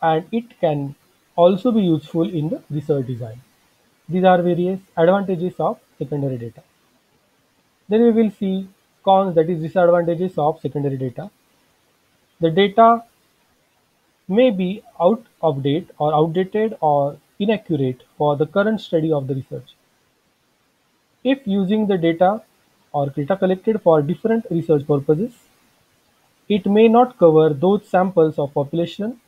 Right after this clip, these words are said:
researcher wants to examine, or not sufficient details. The third disadvantage is administrative data, which is not originally collected by the researcher or research,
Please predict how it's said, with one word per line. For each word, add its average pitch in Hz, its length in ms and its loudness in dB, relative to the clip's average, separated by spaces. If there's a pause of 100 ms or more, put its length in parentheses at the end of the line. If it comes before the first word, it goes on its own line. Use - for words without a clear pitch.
(480)
researcher 220 560 2
wants 156 280 0
to - 80 -4
examine, 131 480 -8 (840)
or 185 280 4
not 220 340 0 (260)
sufficient 196 500 -4
details. 127 320 -10 (2000)
The 160 80 -10
third 240 220 4
disadvantage 175 640 0
is 214 140 -6 (160)
administrative 220 680 -2
data, 160 400 -2 (380)
which 185 180 -6
is 196 160 -4
not 240 280 0
originally 190 440 0
collected 170 440 0
by 156 160 4
the 147 100 0
researcher 160 600 -6 (420)
or 147 120 -6
research, 147 420 -4